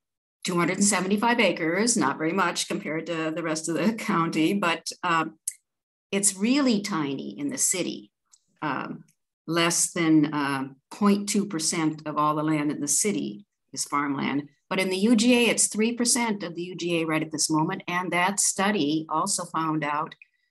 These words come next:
that the l-, amount of land that's in ag in the U G A could double because there's land that would be good for farming, the, the study said,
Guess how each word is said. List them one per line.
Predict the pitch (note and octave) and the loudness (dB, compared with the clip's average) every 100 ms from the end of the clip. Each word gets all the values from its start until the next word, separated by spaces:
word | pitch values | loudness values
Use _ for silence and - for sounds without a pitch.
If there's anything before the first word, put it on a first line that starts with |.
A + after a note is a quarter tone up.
| _ F3 | _ 0
that | D#3+ D#3 - | 2 0 -4
the | F3 | -2
l-, | E3+ E3 - | 0 0 0
amount | D#3+ E3 F3+ G#3 | 0 2 4 4
of | G3 | 2
land | E3 E3 D#3 | 0 2 2
that's | D3+ C#3+ | 2 -2
in | - G#3 G#3 | -2 -2 0
ag | D#3+ D#3 D#3+ D#3 | -2 -2 -2 -2
in | D#3+ | -2
the | D#3+ | -2
U | D#3 | -4
G | D#3 D#3 D#3 | -6 -4 -4
A | D#3 | -4
could | D#3 - | -8 -6
double | C3+ E3+ - - _ _ _ _ _ _ _ | -4 -4 -4 -8 _ _ _ _ _ _ _
because | D#3+ E3 D3+ D3+ | -6 -2 0 0
there's | D3 D3+ D#3 - - | 0 0 4 4 2
land | D#3 D#3 D#3+ D#3+ | 0 2 2 2
that | D3 D#3+ | -2 -4
would | C#3 | -4
be | D3 | -4
good | D3 F3 F#3+ E3 | -4 -2 0 0
for | D#3+ | -2
farming, | C#3 - C3 C3 A2+ A#2+ | -6 -4 -2 -2 -2 -4
the, | G#2 | -6
the | A#2 | -4
study | C3 - C3 C#3+ | -2 0 0 -2
said, | C#3+ - A#2+ A#2 D3+ | 0 0 0 -2 -6